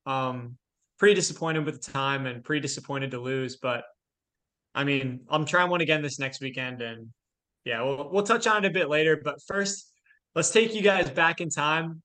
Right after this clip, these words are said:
back six months ago, and talk about Adam,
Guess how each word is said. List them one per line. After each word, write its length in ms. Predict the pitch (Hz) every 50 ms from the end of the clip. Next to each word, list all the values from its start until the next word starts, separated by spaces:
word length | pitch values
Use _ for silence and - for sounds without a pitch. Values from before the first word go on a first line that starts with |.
| - -
back 300 | - 151 151 147 151 -
six 420 | - - - - 175 165 170 -
months 260 | 156 151 156 143 -
ago, 300 | - 151 160 160 165 165
and 280 | 151 139 131 123 123 127 - _ _ _ _ _ _ _ -
talk 220 | - 165 160 151 170
about 440 | 160 175 160 151 143 139 - - - _ -
Adam, 540 | 147 139 147 156 160 175 180 190 190 -